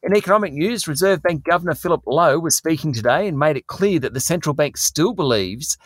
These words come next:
it won't need to lift the official interest rate until twenty twenty-four. He said the economy would contract by at least two percent this quarter due to lockdowns, but it will recover once vaccination rates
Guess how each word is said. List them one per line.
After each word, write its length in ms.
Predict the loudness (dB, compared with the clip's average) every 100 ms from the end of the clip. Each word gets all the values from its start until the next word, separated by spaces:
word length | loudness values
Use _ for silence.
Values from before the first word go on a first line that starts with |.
| _
it 180 | -12 -10 -2
won't 320 | 0 -2 -8 _ -6
need 300 | -2 -2 -2
to 100 | -4
lift 200 | -4 -6
the 100 | -6
official 320 | -6 -4 -4
interest 320 | -4 -4 0
rate 200 | 0 0 -8
until 300 | -8 -6 -6
twenty 300 | -4 -4 -4
twenty-four. 680 | -4 -6 -4 0 2 0 -6 _ _ _ _ _
He 80 | -2
said 180 | 0 2
the 100 | 2
economy 420 | 2 0 0 -2
would 160 | -2
contract 400 | -4 -4 -2 0
by 100 | 0
at 60 | 0
least 260 | 0 -4 -2
two 180 | -4
percent 400 | -2 -2 -2 -4
this 200 | -2 -2
quarter 340 | -2 -2 -2 -2
due 220 | -6 -6
to 100 | -2
lockdowns, 640 | -2 -2 -2 0 0 0 -6 -12 -20 _
but 100 | 0
it 140 | 0 0
will 240 | 0 0
recover 420 | -2 -2 -4 -2
once 260 | 0 -2 0
vaccination 640 | -2 -2 0 0 0 0
rates 300 | 2 0 -2